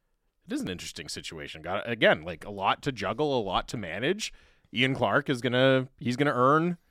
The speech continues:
his salary, earn his title, right, as, as director of goaltending for this team. When you look at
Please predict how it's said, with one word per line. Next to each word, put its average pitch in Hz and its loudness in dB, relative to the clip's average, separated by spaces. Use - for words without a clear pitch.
his 143 2
salary, 165 6
earn 160 8
his 170 6
title, 143 4
right, 139 4
as, 113 -2
as 107 -4
director 123 2
of 107 0
goaltending 98 -2
for 110 -2
this 101 -4
team. 170 -2
When 110 -4
you 107 -2
look 107 -4
at 113 2